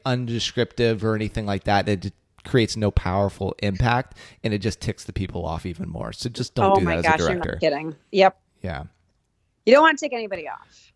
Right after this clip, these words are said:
Speaker 1: No, and it's like,
Speaker 2: More than they've already been ticked.
Speaker 1: and I feel like for the most part, if you come and, yeah, there, there's still some people's, even, like, when I apologize, there's still people that continue to attack,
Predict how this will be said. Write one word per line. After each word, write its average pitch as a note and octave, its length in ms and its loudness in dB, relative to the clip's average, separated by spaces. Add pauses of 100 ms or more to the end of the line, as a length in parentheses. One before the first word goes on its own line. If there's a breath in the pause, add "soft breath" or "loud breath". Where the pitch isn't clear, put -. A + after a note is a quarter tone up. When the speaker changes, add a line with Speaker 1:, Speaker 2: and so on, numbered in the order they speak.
Speaker 1:
No, G3+ 540 0
and C3+ 160 -6
it's - 140 -4
like, D#3+ 140 2
Speaker 2:
More A#3+ 120 -2
than A3+ 100 -16
they've A3 140 -4
already G3 200 -2
been F3 180 -10
ticked. - 420 -20
Speaker 1:
and A3 120 -6
I A3 60 -4
feel A3 240 -4
like E3+ 120 2
for C#3 120 -4
the A#2 100 -2
most A2 260 -2
part, G#2 160 -4
if G2+ 120 -8
you F#3+ 80 -4
come C3 520 0 (160)
and, A#2+ 220 -4
yeah, G2+ 240 -2
there, G#2 220 -4
there's C#3 320 0
still C3 380 0
some A2+ 200 -6
people's, F#2 420 -6
even, C#3 240 -2
like, A#2+ 200 0
when A2 200 0
I G#2 180 -2
apologize, A#2+ 1040 0
there's C3 180 2
still C3+ 180 0
people G#2+ 320 -2
that F#2+ 160 2
continue F#2+ 340 -6
to - 160 -4
attack, - 480 -10